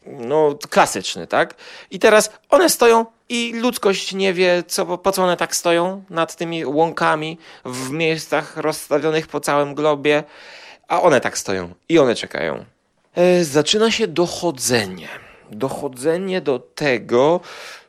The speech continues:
o C Z. <laughs> Mamy właśnie główną aktorkę Amy Adams, bardzo dobrze zagraną.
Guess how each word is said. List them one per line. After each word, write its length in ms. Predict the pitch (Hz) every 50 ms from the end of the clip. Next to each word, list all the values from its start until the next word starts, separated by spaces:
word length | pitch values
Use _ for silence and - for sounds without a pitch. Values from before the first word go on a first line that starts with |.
| _ _ _
o 140 | - 196 208
C 200 | - - 185 151
Z. 400 | 135 - 95 80 - - - - - _ -
<laughs> 1080 | - - - - 156 139 - - - - - - - - - - - - - - -
Mamy 360 | - 165 208 220 208 190 170 147
właśnie 360 | 151 156 151 - 147 131 113
główną 520 | 110 131 160 147 135 131 120 113 110 104
aktorkę 540 | - 110 110 - - 127 120 117 - - - - - - 160 160
Amy 180 | 156 156 147 - -
Adams, 840 | 104 127 127 120 131 135 151 175 196 202 - - - - - - - -
bardzo 440 | 107 113 110 143 160 151 135 139
dobrze 260 | 123 127 113 110 120 113
zagraną. 720 | 110 117 101 107 107 104 101 107 117 127 156 196 220